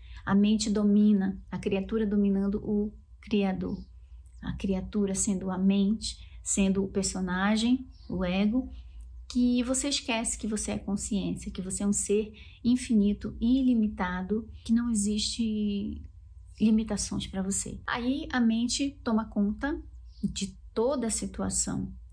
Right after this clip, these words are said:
e logo você começa a pensar no nível da mente. Então, no nível da mente, você começa a ter ideias.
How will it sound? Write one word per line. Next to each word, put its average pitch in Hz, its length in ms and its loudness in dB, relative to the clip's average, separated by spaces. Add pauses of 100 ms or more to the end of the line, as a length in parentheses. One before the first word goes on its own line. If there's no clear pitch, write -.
(100)
e 262 80 2
logo 254 260 0
você 240 280 -2
começa 214 480 2
a 247 140 -2
pensar 240 400 0
no 240 100 2
nível 247 340 2
da 208 120 4
mente. - 580 -4
Então, 196 600 0
no 214 80 6
nível 262 280 2
da 214 100 2
mente, 233 340 4
você 202 240 -2
começa 208 360 2
a - 20 -4
ter 226 180 -2
ideias. 196 720 0